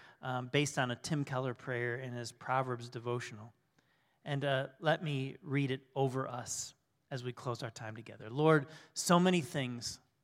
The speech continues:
are neither bad nor good, but to be used with discretion. It is wisdom to know what they are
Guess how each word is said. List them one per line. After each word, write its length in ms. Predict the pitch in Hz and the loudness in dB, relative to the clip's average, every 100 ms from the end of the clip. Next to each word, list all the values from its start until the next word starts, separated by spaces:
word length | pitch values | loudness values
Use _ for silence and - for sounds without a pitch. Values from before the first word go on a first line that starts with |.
| _ _ _ _ | _ _ _ _
are 120 | 143 | 4
neither 280 | 151 151 131 | 6 4 2
bad 400 | 120 127 139 165 | 2 2 4 4
nor 160 | 160 156 | 2 -2
good, 320 | 127 117 107 113 _ _ _ _ _ _ _ _ _ - | -4 -6 -8 -14 _ _ _ _ _ _ _ _ _ 2
but 320 | 135 143 - | 6 6 4
to 100 | - | -6
be 120 | 131 | -4
used 520 | 131 143 143 123 120 - | 2 4 4 2 -6 -8
with 180 | 135 | -8
discretion. 540 | - 131 - 113 - 123 120 _ _ _ _ _ _ _ _ _ _ - | -6 -8 -8 -10 -10 -16 -18 _ _ _ _ _ _ _ _ _ _ -2
It 120 | 156 | 2
is 160 | 156 131 | 4 4
wisdom 500 | 139 190 196 160 123 | 8 8 8 4 -2
to 140 | 131 | 0
know 380 | 131 139 165 135 | 2 6 8 6
what 320 | 127 139 165 | 6 6 6
they 180 | 170 165 | 6 4
are 400 | 135 127 120 120 | 4 2 0 -4